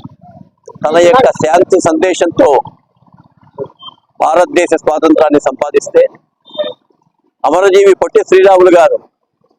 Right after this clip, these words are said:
భాషా ప్రయుక్త రాష్ట్రాలు ఉండాలని, భాష అనేటువంటిది ప్రతి ఒక్కరికి,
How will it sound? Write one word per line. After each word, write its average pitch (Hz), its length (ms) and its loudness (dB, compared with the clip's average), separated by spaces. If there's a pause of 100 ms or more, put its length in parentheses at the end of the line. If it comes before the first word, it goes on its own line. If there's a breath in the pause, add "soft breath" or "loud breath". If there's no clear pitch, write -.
(420)
భాషా 180 300 -2
ప్రయుక్త 190 420 0
రాష్ట్రాలు 170 440 -2
ఉండాలని, 156 480 0 (1000)
భాష 185 300 -2
అనేటువంటిది 185 800 2 (320)
ప్రతి 165 220 0
ఒక్కరికి, 180 480 2